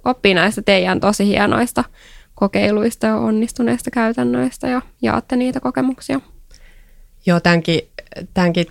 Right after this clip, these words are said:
Speaker 2: keskustelun tarkoituksena on, että, että tota, valtiolla nämä hyvät käytännöt leviäisi. Me ollaan käynnistämässä tähän liittyvää ihan, ihan tota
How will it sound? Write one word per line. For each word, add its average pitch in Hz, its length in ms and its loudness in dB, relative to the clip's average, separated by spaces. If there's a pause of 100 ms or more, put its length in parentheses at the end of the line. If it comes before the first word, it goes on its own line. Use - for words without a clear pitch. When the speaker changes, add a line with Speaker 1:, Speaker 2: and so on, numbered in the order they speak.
Speaker 2:
keskustelun 170 580 0
tarkoituksena 170 720 -2
on, 165 160 -2
että, - 400 -4
että 180 320 -6
tota, 180 380 -6 (280)
valtiolla 160 480 0
nämä 165 140 2
hyvät 160 280 0
käytännöt 156 520 -2
leviäisi. 180 640 0
Me 175 100 0
ollaan 151 160 0
käynnistämässä 156 600 0
tähän 151 240 -4
liittyvää 151 500 -4
ihan, 151 260 -2 (480)
ihan 147 260 0
tota 143 360 0